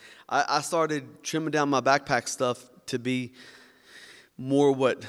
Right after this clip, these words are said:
is considered ultralight backpacking. And the reason is because it's just a fun challenge to try to make do with as little as you can when you're out in the woods. And one of the ways that I reduced my weight was that I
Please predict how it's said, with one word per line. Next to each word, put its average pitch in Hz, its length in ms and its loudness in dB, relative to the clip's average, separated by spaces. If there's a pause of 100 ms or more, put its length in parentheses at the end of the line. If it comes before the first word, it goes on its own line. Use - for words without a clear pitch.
(120)
is 135 180 -6
considered 120 540 -6
ultralight 131 520 2
backpacking. 110 680 -4
And 113 100 -6
the 131 40 -6
reason 160 260 0
is 160 120 -2
because 139 260 -6
it's 131 100 -8
just 147 180 -8
a - 20 -12
fun 143 220 -2
challenge 139 640 -2
to 123 260 0
try 127 260 0
to 139 60 0
make 135 240 -2
do 131 220 -4
with 123 180 -6 (240)
as 117 240 -2
little 135 220 0
as 123 100 -2
you 120 80 -10
can 120 320 -4
when 117 100 -6
you're 113 120 -4
out 107 140 0
in 110 40 -12
the 110 80 -10
woods. 117 500 -8
And 113 220 -8 (300)
one 151 220 2
of 180 60 0
the 165 60 -4
ways 139 280 2
that 135 60 -4
I 127 40 0
reduced 131 360 -6
my 135 140 -2
weight 131 340 -2
was 123 420 -4
that 120 120 -4
I 113 240 0